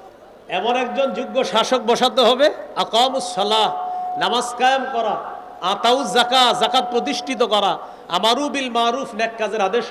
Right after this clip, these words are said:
করবে, ওয়া নাহাউ আনিল মুনকার, অসৎ কাজে নিষেধ করবে। আট নাম্বার করণীয়, শুরা ব্যবস্থার গুরুত্ব অনুধাবন করা। মসজিদের খতিব সাহেব যারা আছি এলাকার, আমরা শুরা ব্যবস্থার গুরুত্ব কি,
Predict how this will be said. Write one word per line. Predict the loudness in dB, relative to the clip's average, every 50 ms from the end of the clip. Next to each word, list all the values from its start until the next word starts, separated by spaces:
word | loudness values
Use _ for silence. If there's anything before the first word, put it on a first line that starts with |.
| -4
করবে, | -4 -4 -4 -4 -4 -6 -6 -6 -6 -10 -14 -18 -20 -10 -2 0
ওয়া | 0 2
নাহাউ | 2 2 4 4 4
আনিল | 4 4 4 2 2 0 0
মুনকার, | -2 -4 -4 -2 0 0 2 2
অসৎ | 0 -2 -4 -8 -6 -4
কাজে | -4 -4 -4 -4
নিষেধ | -6 -8 -6 -6 -8 -8 -4 -4
করবে। | -4 -4 -2 -4 -6 -8 -8 -10 -16 -20 -20 -20 -20 -6 0
আট | 0 2 2 0 0
নাম্বার | -2 0 0 0 2 2 0 2
করণীয়, | 2 2 2 2 2 2 2 2 2 0 -2 -8 -14 -18 -14 -10
শুরা | -6 -2 -2 -2 0 0 2 2 4 6 6 8 8 8 8 8
ব্যবস্থার | 6 6 4 6 6 4 2 0 0 2 4 4 4 2
গুরুত্ব | 2 0 0 2 0 0 -4 -4 2 4 4
অনুধাবন | 4 4 2 0 -2 -4 -4 -2 -2 -2 0 0 0 0 0
করা। | 0 0 2 2 2 0 -2 -4 -10 -16 -18 -18 -10 -2
মসজিদের | 0 0 0 0 -4 -8 -2 2 2 2 2
খতিব | 2 0 -2 -2 -2 -2
সাহেব | 2 4 4 4 4 4
যারা | 4 4 6 6 4
আছি | 4 2 0 -2
এলাকার, | 0 0 2 0 0 0 -2 -4 -4 -6 -10 -16 -18 -20 -20 -6 -2
আমরা | 0 0 0 2 2 2 2 2
শুরা | 0 -2 -4 0 2 4 4
ব্যবস্থার | 4 4 2 2 0 -2 -2 0 0 0 0
গুরুত্ব | 0 -2 -4 -4 -4 -4 -2 0 0
কি, | 0 0 -2 -6 -6